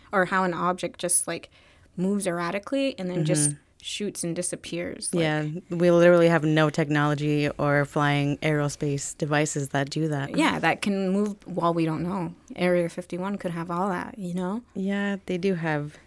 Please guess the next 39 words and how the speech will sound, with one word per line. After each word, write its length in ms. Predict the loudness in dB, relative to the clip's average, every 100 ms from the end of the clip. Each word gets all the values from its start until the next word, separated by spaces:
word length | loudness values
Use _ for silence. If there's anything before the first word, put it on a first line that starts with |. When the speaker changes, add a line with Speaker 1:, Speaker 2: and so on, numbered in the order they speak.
| -16
Speaker 2:
secret 480 | -6 -4 -2 -4
flying 320 | -2 -2 0 -2
things, 420 | -2 -2 -2 -2
but 320 | -2 -2 0
when 200 | 0 2
they 120 | 2
tried 260 | 2 0 0
to 80 | 2
make 180 | 0 0
a 60 |
saucer, 580 | -2 0 0 0 -2 -2
there 180 | 0 0
was 200 | 0 0
really 200 | 0 2
no 160 | 0
controlling 600 | -2 -4 -4 -4 -2 -4
that. 260 | -4 -4 -6 -8 -10 _ -20 -20 -20 -8
Speaker 1:
A 100 | -4
Speaker 2:
The 160 | 2 4
way 100 | 6
Speaker 1:
sauce- 60 | 4
Speaker 2:
their 100 | 2
pilot, 440 | 2 2 2 0 -4
the 160 | -6 -2
way 100 | -2
their, 160 | -2 -4 -2
yeah, 260 | 0 2
it 140 | 2 2
was 120 | 0
like 140 | 0
a 180 | 0 0
jet 280 | 0 0 0
propulsion 560 | -4 -2 0 0 -2 -2
or 80 |
whatever. 340 | 0 0 0 0
It 80 | 0
was 140 | -2
just 200 | -4 -4
all 360 | -2 -2 -2